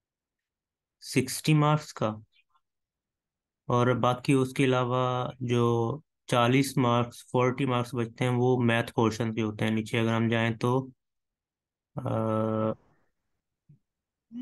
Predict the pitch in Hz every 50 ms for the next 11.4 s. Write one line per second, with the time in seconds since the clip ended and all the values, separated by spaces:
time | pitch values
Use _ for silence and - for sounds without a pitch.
0 | 214 165 131 - - - - 170 214 233 220 151 117 - - - _ _ _ _
1 | _ - - 139 123 117 117 117 120 117 117 117 113 110 107 107 - 117 110 110
2 | - - - 120 117 117 117 117 113 - - 131 127 120 113 - - - - -
3 | - _ _ _ _ _ _ _ _ _ _ _ - 120 110 110 107 110 110 107
4 | 107 104 104 107 120 117 120 120 - 143 139 135 135 135 - - - - - -
5 | _ _ _ _ 120 117 120 120 120 - - 127 123 120 - 131 123 120 120 117
6 | - 123 123 120 120 123 123 120 117 113 123 117 117 113 107 - 123 120 117 110
7 | 113 123 120 117 113 113 120 113 113 110 107 117 113 117 117 117 - 117 117 117
8 | 117 117 117 117 113 110 110 107 107 113 113 113 110 117 123 120 120 123 123 123
9 | 123 120 - _ _ _ _ _ _ _ _ _ _ _ _ - 117 107 - -
10 | - 127 117 113 110 110 110 107 107 113 110 110 110 110 113 113 - 117 117 107
11 | 107 107 107 107 107 107 104